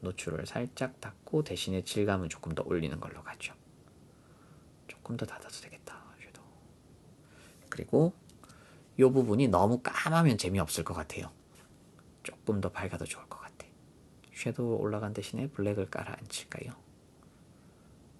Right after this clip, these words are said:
어, 저걸 어떻게 건드리면 좋을까? 네, 저런 느낌 정도로.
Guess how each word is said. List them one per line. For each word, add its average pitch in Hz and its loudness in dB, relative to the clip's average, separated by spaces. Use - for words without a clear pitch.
어, - -8
저걸 95 -6
어떻게 - -6
건드리면 90 -2
좋을까? - -10
네, - -10
저런 92 -4
느낌 82 -6
정도로. 95 -6